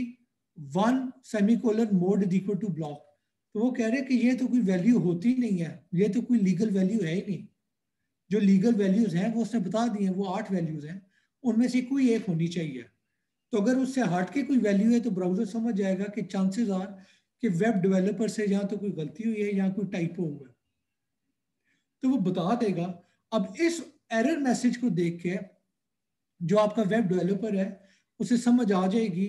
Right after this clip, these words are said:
कि जो set रेफरर policy थी यानी content security policy colon रेफरर,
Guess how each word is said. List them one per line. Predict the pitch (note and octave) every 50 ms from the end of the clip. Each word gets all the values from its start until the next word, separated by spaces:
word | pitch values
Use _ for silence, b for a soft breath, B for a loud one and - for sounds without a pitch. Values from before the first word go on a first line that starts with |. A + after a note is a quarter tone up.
| G3+ - -
कि | A#3+ G3+
जो | E3+ A3 G#3+ G3+
set | - - A#3 A3+ - - G3
रेफरर | F#3+ - - G3 G3 G#3 -
policy | - G3 F#3+ F#3+ A3+ - - A#3 G#3+
थी | F#3+ - F#3 F3+ F#3 F#3+ - - b b b b b b b b -
यानी | F#3+ F3+ F#3+ G#3 G#3
content | - - A3 G3+ F#3+ F#3+ A#3 A3+ A3 G3
security | - G#3 - A#3 G#3+ G#3 G3 - A3+
policy | - - G3 F#3 F#3+ G3 F#3+ - A3+ G3 - - -
colon | A#3 F#3+ F#3 F#3+ G3+ - - - - -
रेफरर, | F#3+ D3+ F3 E3+ - F#3+ G3 G#3 G#3+ G#3+